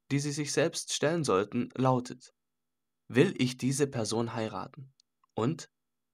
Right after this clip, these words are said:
will diese Person mich heiraten? Manchmal denken Menschen, diese Art der Frage sei ungeistlich, als ob Gott auf wundersame und mystische Weise offenbaren müsste,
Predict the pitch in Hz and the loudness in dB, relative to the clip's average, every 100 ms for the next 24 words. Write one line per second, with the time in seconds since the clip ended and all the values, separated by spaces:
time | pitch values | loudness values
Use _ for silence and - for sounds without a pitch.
0 | _ _ 123 117 117 123 123 123 113 117 | _ _ 4 6 6 6 4 2 2 2
1 | 113 127 175 - 101 92 82 - - _ | 2 0 -2 -4 -6 -4 -6 -6 -16 _
2 | _ _ _ _ _ _ _ _ _ _ | _ _ _ _ _ _ _ _ _ _
3 | _ _ _ _ _ _ _ _ - 135 | _ _ _ _ _ _ _ _ 0 4
4 | 175 - 160 156 147 151 151 147 170 190 | 4 6 4 6 4 2 0 0 0 -2
5 | 120 107 117 151 127 - 123 131 - 104 | -4 -2 0 2 2 2 0 0 -4 -4
6 | - 104 113 123 117 - - 110 - 139 | -2 0 2 2 2 0 0 0 2 0
7 | 156 107 101 - 98 - _ _ _ _ | 0 -2 -6 -10 -14 -16 _ _ _ _
8 | _ _ _ - 143 143 - 135 - 139 | _ _ _ 0 0 2 2 2 6 4
9 | - - 117 - - 123 160 131 120 110 | 4 2 2 -2 -2 4 6 6 6 6
10 | 113 107 98 92 - 113 127 107 - 104 | 4 2 -2 -4 -2 0 2 0 -2 0
11 | 101 123 120 - - 98 101 131 110 104 | 2 2 2 0 -2 0 2 4 2 0
12 | - 110 104 | 2 2 2